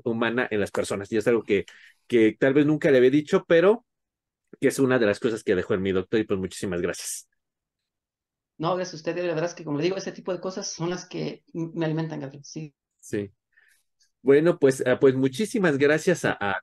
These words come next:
Speaker 1: toda
Speaker 2: La verdad
Speaker 1: nuestra
Speaker 2: es que,
Speaker 1: audiencia
Speaker 2: este,
Speaker 1: por
Speaker 2: son las cosas
Speaker 1: Sí,
Speaker 2: que me
Speaker 1: doctor.
Speaker 2: hacen seguir teniendo.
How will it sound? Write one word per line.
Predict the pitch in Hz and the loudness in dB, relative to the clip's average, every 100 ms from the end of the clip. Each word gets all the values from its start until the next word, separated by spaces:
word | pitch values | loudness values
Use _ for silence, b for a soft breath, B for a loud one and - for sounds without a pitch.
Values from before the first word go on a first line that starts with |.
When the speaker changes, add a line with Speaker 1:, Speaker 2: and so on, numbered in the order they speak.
| - | 2
Speaker 1:
toda | 131 131 | 4 4
Speaker 2:
La | 123 | 2
verdad | |
Speaker 1:
nuestra | 101 143 117 | 0 0 -2
Speaker 2:
es | |
que, | - 151 | -2 -6
Speaker 1:
audiencia | 143 127 139 - 143 | 2 2 2 2 2
Speaker 2:
este, | 131 110 | 2 4
Speaker 1:
por | 101 95 147 | 4 4 -2
Speaker 2:
son | 143 156 | -4 -6
las | 151 | -6
cosas | - 151 | -8 -2
Speaker 1:
Sí, | 202 | 2
Speaker 2:
que | |
me | 175 | 4
Speaker 1:
doctor. | 143 139 | 4 2
Speaker 2:
hacen | 160 | 0
seguir | 160 143 151 151 - | -6 -6 -6 -10 -12
teniendo. | 143 143 139 | -14 -14 -18